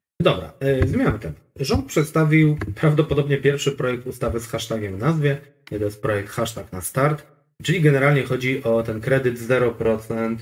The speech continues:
znaczy do, do, dopłaty, tam kredyt zero procent na mieszkanie, tak?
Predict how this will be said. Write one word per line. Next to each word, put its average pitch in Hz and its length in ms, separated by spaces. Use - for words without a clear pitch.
znaczy 120 240
do, 139 160
do, 139 240
dopłaty, 151 600
tam 117 120
kredyt 120 300
zero 120 180
procent 117 300
na 110 60
mieszkanie, 110 340
tak? 143 240